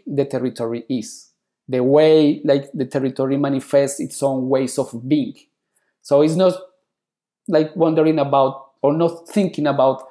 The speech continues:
rivers or forests as natural resources, but rather, like, the ki-, what kind of entities they are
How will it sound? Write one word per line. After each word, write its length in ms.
rivers 560
or 100
forests 460
as 120
natural 340
resources, 640
but 120
rather, 280
like, 220
the 120
ki-, 240
what 220
kind 220
of 260
entities 500
they 280
are 240